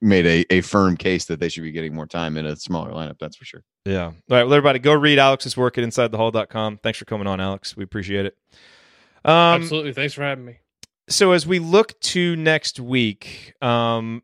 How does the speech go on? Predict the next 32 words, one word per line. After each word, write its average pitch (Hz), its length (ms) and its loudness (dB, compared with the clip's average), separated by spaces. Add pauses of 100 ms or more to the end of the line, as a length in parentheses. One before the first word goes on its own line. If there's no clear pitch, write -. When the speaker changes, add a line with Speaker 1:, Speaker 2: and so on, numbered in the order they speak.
Speaker 2:
Banner 160 300 0
Monday 175 280 0
wise, 156 280 4
I'm 151 80 -4
gonna 147 80 -4
try 165 260 0
and 156 100 -2
do 143 180 4
the, 127 280 2
probably 151 200 2
can't 143 180 -4
do 135 80 -2
the 117 80 0
full 131 180 0
show, 117 200 2
but 113 80 2
I'm 110 40 0
gonna 110 80 -4
try 139 180 2
and 131 60 0
do 127 80 2
the 120 120 2
interview, 107 500 2
uh, 101 100 4
with 95 200 0
DeCourcy. 90 580 -2 (100)
Um, 90 160 -4
but 90 120 -4
just - 180 2
stay 95 160 4
tuned. 90 260 -2
It's, - 200 -10